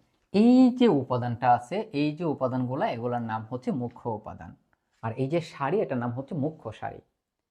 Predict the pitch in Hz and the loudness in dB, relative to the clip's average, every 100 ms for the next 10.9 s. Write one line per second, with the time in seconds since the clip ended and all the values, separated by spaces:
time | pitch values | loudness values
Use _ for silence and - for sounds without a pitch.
0 | _ 247 190 113 123 156 156 - 202 127 | _ -6 -4 -2 0 -2 -2 0 0 0
1 | 127 117 117 147 254 - _ _ _ 131 | -2 -2 -2 -2 -4 -6 _ _ _ -2
2 | 131 175 165 240 240 233 196 120 120 117 | 0 -2 0 2 4 4 2 2 -2 -2
3 | 110 110 107 104 123 123 123 160 160 165 | -6 -2 -2 -2 -6 -8 -8 -4 -2 0
4 | 170 - 123 127 123 127 123 - 131 156 | -2 -2 -4 -2 -2 0 0 -2 -8 -4
5 | 160 175 - 196 190 127 110 104 107 110 | -6 -6 -8 -4 -2 -2 -2 -6 -8 -10
6 | 107 107 _ _ _ 151 180 - 196 190 | -10 -14 _ _ _ -2 -2 0 0 2
7 | 208 208 - 262 254 180 190 185 185 170 | 2 0 -2 -2 2 2 2 -2 0 2
8 | 170 196 196 196 165 135 214 143 143 156 | 2 0 0 0 0 -2 -4 -6 -6 -12
9 | - 180 180 135 131 151 110 107 131 131 | -10 -8 -8 -4 -2 -2 -4 -6 -4 -4
10 | 131 143 127 127 127 123 110 113 | -4 -4 -6 -6 -6 -6 -4 -2